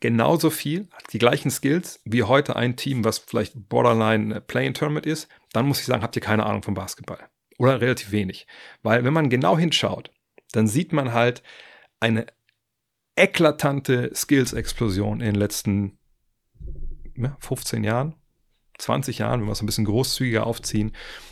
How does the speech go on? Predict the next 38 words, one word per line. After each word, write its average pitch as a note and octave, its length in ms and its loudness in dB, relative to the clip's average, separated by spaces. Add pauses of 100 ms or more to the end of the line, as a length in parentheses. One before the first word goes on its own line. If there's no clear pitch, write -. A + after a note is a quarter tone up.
Und, G#2+ 320 -4
äh, G2 100 -6
ne, A#2+ 160 4
natürlich A2 360 2
wurde G#2 360 0 (280)
dann G#2+ 320 -6
diese G2+ 240 -2
Explosion G#2+ 480 -2
nicht, G2+ 200 -4
nicht A2 140 -8
von G#2+ 120 -6
allen G#2+ 280 2
Teams A#2 300 0
gleichzeitig, A#2+ 720 2 (460)
ähm, A2 560 0 (180)
in, B2 120 -6
in A#2+ 120 -2
gleichem G#2 420 2
Maße, B2+ 680 4 (120)
ne, A#2+ 760 -4 (100)
dann, A2+ 380 -6
äh, - 140 -10 (200)
mitgegangen. A#2+ 960 0 (680)
Aber C3 180 8
was C#3+ 140 6
man B2+ 100 6
halt A#2+ 100 6
sagen G2+ 260 2
kann, C#3 180 2
wenn C#3+ 100 2
wir G2 40 0
auf - 80 -2
die - 80 -4
Liga A2 300 4
global G#2 420 0
gucken B2+ 240 -4
als A2 200 -8
Ganzes, C3+ 580 -2